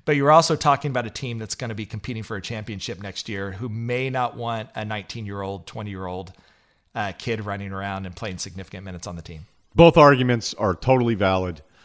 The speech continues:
Speaker 2: Um, Darko, a lot of that too was Darko's personality as an eighteen-year-old, where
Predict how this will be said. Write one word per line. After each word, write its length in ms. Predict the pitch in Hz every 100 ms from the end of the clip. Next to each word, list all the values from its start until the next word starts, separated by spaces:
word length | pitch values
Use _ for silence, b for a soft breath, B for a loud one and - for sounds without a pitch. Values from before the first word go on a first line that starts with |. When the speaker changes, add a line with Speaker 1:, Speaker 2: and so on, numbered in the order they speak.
| b b
Speaker 2:
Um, 260 | 92 85 87 110
Darko, 640 | 117 127 123 131 113 110
a 60 | 107
lot 240 | 101 113
of 60 | 104
that 220 | 104 -
too 200 | 113 104
was 260 | 98 80
Darko's 400 | - 92 87 101
personality 720 | - 101 - 92 87 90 92 95
as 120 | 80
an 60 | 85
eighteen-year-old, 760 | 82 - 87 87 90 92 95 - b b b b
where 440 | - 90 85 78